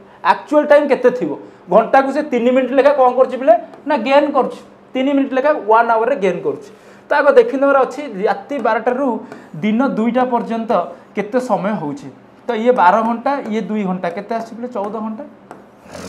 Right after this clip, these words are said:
ହଁ ନା ନାହିଁ? ତ ଚଉଦ ଘଣ୍ଟା ତ ଆକ୍ଚୁଆଲି ସେ ଯାଇନି, ଦେଖେଇଛି ସୋଜ୍ ଏତିକି। ତ ଆଗ କେତେ ଘଣ୍ଟା ଯାଇଥିବ ପିଲେ? ଏଗାର ଘଣ୍ଟା ଯାଇଥିବ, ଆ, ଚଉଦ ନୁହେଁ, ତେର ଘଣ୍ଟା ଯାଇଥିବ,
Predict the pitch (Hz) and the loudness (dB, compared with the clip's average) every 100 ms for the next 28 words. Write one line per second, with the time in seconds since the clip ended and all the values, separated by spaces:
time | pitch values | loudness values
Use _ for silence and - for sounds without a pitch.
0 | - - _ - 220 240 - - 240 - | -16 -20 _ -8 -6 -6 -10 -12 -10 -4
1 | 127 214 262 247 247 262 277 202 - 254 | 0 2 2 0 0 0 0 -2 -4 -4
2 | 254 262 185 220 247 170 156 196 196 269 | -4 -6 -2 0 0 -2 -2 -2 -2 -6
3 | 269 262 254 254 247 - - 214 208 170 | -6 -6 -2 -2 -2 -16 -6 -6 -4 -8
4 | 165 - - - - - 269 262 247 240 | -10 -12 -20 -20 -20 -6 -2 -2 -2 -8
5 | - 185 196 262 233 - 254 254 254 240 | -4 -2 0 0 -2 2 0 2 0 0
6 | 247 254 269 214 180 254 240 240 262 247 | -2 -6 -4 -6 0 2 2 -2 -2 -4
7 | 247 262 285 - - - _ _ - - | -6 -8 -8 -10 -20 -20 _ _ -20 -20
8 | _ - _ _ _ - _ - - - | _ -20 _ _ _ -20 _ -20 -20 -20
9 | - - - - _ - 190 190 233 240 | -20 -20 -20 -20 _ -10 -6 -4 2 2
10 | 247 214 240 247 254 262 262 254 269 | 2 0 4 6 6 4 0 0 -6